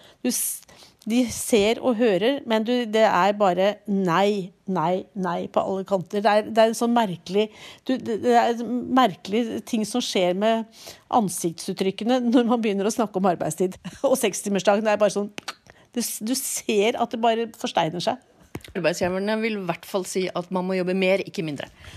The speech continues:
Speaker 1: Ja, men det kan godt hende at man da jobber mer fordi man kan jobbe flere år.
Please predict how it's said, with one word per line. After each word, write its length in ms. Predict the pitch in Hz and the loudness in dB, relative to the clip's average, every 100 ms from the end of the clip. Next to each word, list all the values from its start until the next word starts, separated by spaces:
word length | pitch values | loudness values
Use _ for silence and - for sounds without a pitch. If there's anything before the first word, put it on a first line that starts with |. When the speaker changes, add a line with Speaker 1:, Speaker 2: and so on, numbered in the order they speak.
| - 285 | -8 2
Speaker 1:
Ja, 220 | 311 349 330 | 4 4 4
men 120 | 349 | 2
det 120 | 349 | 2
kan 140 | 370 311 | 0 0
godt 200 | 302 381 | 0 0
hende 200 | 285 262 | 0 0
at 100 | 294 | 0
man 120 | 285 | 2
da 100 | 262 285 | 2 2
jobber 320 | 269 208 262 | 0 0 0
mer 300 | 247 277 262 - - - | 2 2 2 0 -2 -2
fordi 300 | 302 240 226 | 0 2 0
man 140 | 226 233 | 0 2
kan 180 | 247 254 | 2 2
jobbe 220 | 214 220 | 2 0
flere 260 | 226 202 240 | 0 0 4
år. 240 | 370 370 | 4 4